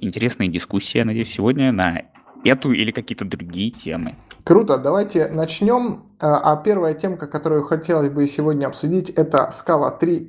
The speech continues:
Speaker 2: Tech Report. А, компания Software Mill относительно недавно, а, выпускала опросник –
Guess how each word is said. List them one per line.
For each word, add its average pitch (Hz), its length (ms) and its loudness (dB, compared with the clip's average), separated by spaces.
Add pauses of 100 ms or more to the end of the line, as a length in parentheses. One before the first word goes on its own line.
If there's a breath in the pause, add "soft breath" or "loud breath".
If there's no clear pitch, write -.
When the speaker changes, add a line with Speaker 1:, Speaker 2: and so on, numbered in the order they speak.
Speaker 2:
Tech 147 340 0
Report. 156 480 2 (600 soft breath)
А, 131 380 0
компания 170 420 4
Software 165 400 2
Mill 170 300 4
относительно 156 540 0
недавно, 143 680 2
а, 143 220 2
выпускала 147 880 0 (380)
опросник – 139 680 -2